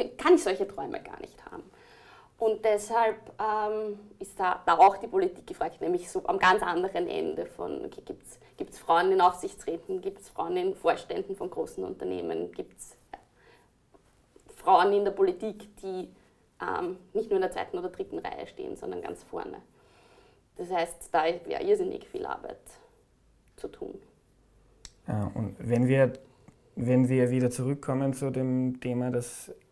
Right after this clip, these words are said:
Speaker 2: mit dem wir angefangen haben, Frauen der Ökonomie,
Speaker 1: Mhm.
Speaker 2: das ist ja auch, äh, ein Thema, das du schon angesprochen hast, ist, dass wir reden in der Ökonomie häufig über Dinge, die nur eine Lebensrealität,
Speaker 1: Mhm.
Speaker 2: also die männliche, widerspiegelt. Und, äh,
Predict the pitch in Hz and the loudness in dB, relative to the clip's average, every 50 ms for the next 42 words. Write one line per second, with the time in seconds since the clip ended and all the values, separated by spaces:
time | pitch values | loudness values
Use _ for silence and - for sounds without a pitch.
0 | _ _ _ _ - - 147 135 123 - 135 127 127 123 117 110 117 127 139 135 | _ _ _ _ -10 -6 -4 -4 -2 0 0 0 0 0 0 -2 -4 -4 -4 -4
1 | - 143 139 135 139 135 131 123 - - 113 120 127 131 131 127 135 131 - 143 | -4 -4 -2 -2 -2 -2 -2 -4 -6 -6 -4 -2 -2 -2 -2 -4 -6 -8 -6 -4
2 | 135 127 127 135 143 147 147 139 135 135 127 123 131 127 - - - - - - | 0 0 2 2 2 2 0 0 -2 -4 -4 -6 -8 -10 -12 -16 -20 -20 -20 -20
3 | - - - - - - _ _ _ _ - 127 127 131 131 127 127 123 123 120 | -20 -20 -20 -20 -20 -20 _ _ _ _ -2 0 2 4 4 4 4 4 2 2
4 | - 117 117 139 135 147 143 143 147 147 147 151 147 147 147 143 - 139 123 127 | 0 0 0 0 2 2 4 4 6 6 6 6 4 4 0 -2 -2 -2 -2 -2
5 | 123 101 123 127 - - - 131 123 - 143 131 131 131 127 127 127 - - - | -2 -2 -4 -6 -6 -6 -6 -6 -4 -4 -4 -4 -2 -2 -2 -4 -4 -6 -10 -14
6 | 147 139 - - 131 123 123 - - 123 127 127 123 120 123 127 127 131 131 127 | -14 -12 -8 -6 -6 -6 -6 -6 -6 -2 0 0 0 0 0 -2 0 0 0 0
7 | 131 131 - - - 127 127 127 123 123 123 - 131 123 123 123 127 127 127 131 | 0 -2 -2 -4 -4 -4 -2 -2 -2 -4 -4 -4 -2 0 0 2 2 2 2 2
8 | 135 135 135 135 135 131 123 120 - - - _ - 127 135 127 123 - - 135 | 2 2 0 0 0 -2 -4 -6 -8 -12 -18 _ -10 -6 -4 -4 -4 -4 -4 -6
9 | 135 127 123 123 123 - 127 131 135 135 131 127 127 131 127 127 123 123 123 123 | -4 -4 -4 -4 -2 -2 -2 0 0 0 -2 -2 -2 0 0 0 0 0 0 0
10 | 123 127 123 123 123 117 113 117 120 123 123 123 123 120 120 117 117 120 123 123 | 0 0 0 -2 -2 -4 -6 -6 -4 -2 -2 -2 -2 -2 -4 -4 -4 -4 -4 -4
11 | 127 123 127 - 120 117 113 117 117 - - 117 120 123 - - - - 127 127 | -4 -4 -4 -6 -6 -6 -6 -6 -8 -8 -8 -8 -8 -8 -10 -12 -12 -10 -8 -8
12 | 123 123 123 120 120 123 131 127 127 127 131 123 117 120 117 123 123 - - - | -6 -4 -4 -4 -2 -2 0 0 -2 -2 -2 -4 -4 -4 -6 -6 -8 -8 -8 -8
13 | 127 123 127 139 151 147 - - - - - - - - - _ _ - 131 131 | -6 -4 -4 -4 -6 -6 -10 -18 -20 -20 -20 -20 -20 -20 -20 _ _ -4 -2 -2
14 | 120 127 127 127 - | 0 2 2 0 0